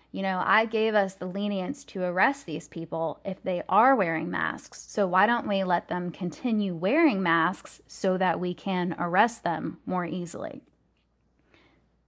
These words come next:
I don't know. Let me know what you think about that one.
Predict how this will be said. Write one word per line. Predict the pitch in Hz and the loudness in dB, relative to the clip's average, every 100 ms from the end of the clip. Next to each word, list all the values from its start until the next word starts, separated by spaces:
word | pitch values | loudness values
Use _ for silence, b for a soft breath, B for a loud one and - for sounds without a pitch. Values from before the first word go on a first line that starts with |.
| _ _ _ _ _ - | _ _ _ _ _ -2
I | 190 | 0
don't | 170 | 0
know. | - | -4
Let | - 220 | 0 2
me | 240 | 4
know | 202 | 2
what | 185 | 0
you | 185 | -2
think | 175 170 | -4 -6
about | - - - | -4 -4 -4
that | - - | -4 -4
one. | 69 | -6